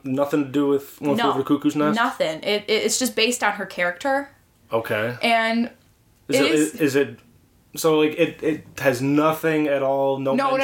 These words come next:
Speaker 1: mention?
Speaker 2: no, no, no. No mention of it. I, I, I don't remember much of the book. I remember us
Speaker 1: Have you
Speaker 2: in
Speaker 1: seen the movie?
Speaker 2: Yeah. I remember, I think in Missus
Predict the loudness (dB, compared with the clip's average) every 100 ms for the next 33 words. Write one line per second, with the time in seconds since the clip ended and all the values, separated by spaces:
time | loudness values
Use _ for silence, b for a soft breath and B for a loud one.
0 | 0 0 0 0 0 0 -2 0 0 0
1 | -2 -2 -2 -2 -4 -8 _ -4 -2 0
2 | -2 0 0 0 0 0 0 0 0 -2
3 | -2 -4 -2 -2 0 0 0 0 0 0
4 | -2 -2 -2 0 2 2 0 -2 -4 -6
5 | -10 -12 -4 0 2 0 0 -2 0 0
6 | 0 -2 -2 -4 -4 -6 -6